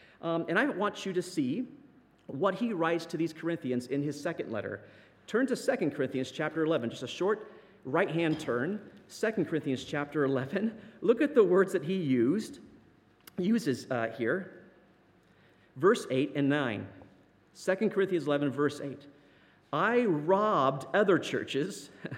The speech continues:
<laughs> taking wages from them to minister to you." Do you see that? "And when I was present with you and in need, I was a burden to no one. For what I lacked, the brethren who came from Macedonia supplied.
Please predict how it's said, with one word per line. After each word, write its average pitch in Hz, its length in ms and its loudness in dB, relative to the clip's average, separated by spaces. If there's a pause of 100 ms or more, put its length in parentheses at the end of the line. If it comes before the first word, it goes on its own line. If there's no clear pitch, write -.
(140)
<laughs> - 440 -18
taking 208 440 4
wages 196 340 2
from 160 300 4
them 240 560 6 (340)
to 269 120 4
minister 175 340 4
to 165 80 0
you." 156 280 -2
Do - 60 -12 (380)
you 131 80 -4
see 180 160 0
that? 254 220 0 (500)
"And 220 140 6
when 208 100 6
I 180 80 4
was 165 160 2
present - 440 2
with 123 220 2
you 120 300 2
and 147 180 4
in 135 240 6
need, 180 580 0 (240)
I 143 140 2
was 151 220 4
a 147 60 4
burden 160 380 4
to 151 220 -2
no 147 300 4
one. 110 440 0 (300)
For 131 100 -2
what 123 200 4
I 220 160 4
lacked, 151 480 2 (220)
the 131 100 0
brethren 165 380 2
who 170 100 2
came 160 260 -2
from 131 200 0
Macedonia 131 880 2
supplied. - 580 -10